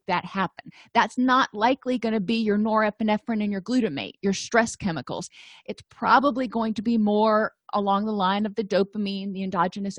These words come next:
opioids, and the serotonin, which are gonna be more present when somebody's relaxed and, you know, well, relaxed. Their H P A axis is not going off.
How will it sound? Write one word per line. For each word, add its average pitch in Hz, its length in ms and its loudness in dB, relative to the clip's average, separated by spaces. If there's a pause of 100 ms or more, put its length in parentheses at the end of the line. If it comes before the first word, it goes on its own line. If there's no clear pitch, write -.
opioids, 185 720 -4
and 180 240 -6
the 180 60 -8
serotonin, 190 800 -4 (320)
which 262 180 -4
are 269 80 0
gonna 240 180 0
be 240 140 0
more 233 200 2
present 262 600 0
when 202 120 -4
somebody's 202 640 -4 (280)
relaxed 196 800 -2
and, 190 260 -4 (140)
you 196 160 -8
know, 180 220 -8 (360)
well, 160 240 -8
relaxed. - 560 0 (180)
Their 220 140 2
H 196 200 -4
P 247 200 0
A 240 120 2
axis 175 460 0
is 175 140 -6
not 185 260 -4
going 185 320 -2
off. 175 320 -4